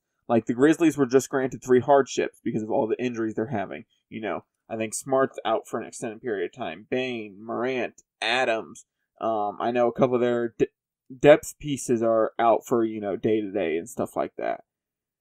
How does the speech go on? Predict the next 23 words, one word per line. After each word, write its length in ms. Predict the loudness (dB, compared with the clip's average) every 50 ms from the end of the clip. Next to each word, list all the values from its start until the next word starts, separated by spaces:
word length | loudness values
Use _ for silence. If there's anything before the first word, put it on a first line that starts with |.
| _ _ _ _ _ _ _ _ _ 2
And 100 | 4 6
I 80 | 6 6
have 240 | 6 6 4 4
created 260 | 4 4 6 6 6 6
a 20 |
couple 220 | 6 6 6 8
other 180 | 8 8 8 8
rosters 400 | 8 8 8 8 6 4 -2 -2
that 160 | -2 -2 0
you 100 | 0 2
guys 140 | 2 2 0
will 80 | -2 -8
see 200 | -6 -2 -2 -2
as 120 | -2 -2
well, 280 | 0 2 4 4 4 4
and 100 | 2 0
I'll, 180 | 0 -2 -4 -6 _ -4
we 200 | 0 0 0 0
can 140 | 0 4
go 240 | 6 6 10 10 10
over 320 | 10 10 8 6 6 4 _ _ _ _ _ _ _ _ _ _ _ _ _ -4
as 200 | -2 0 0 2
well. 460 | 4 6 8 8 8 8 6 4 -2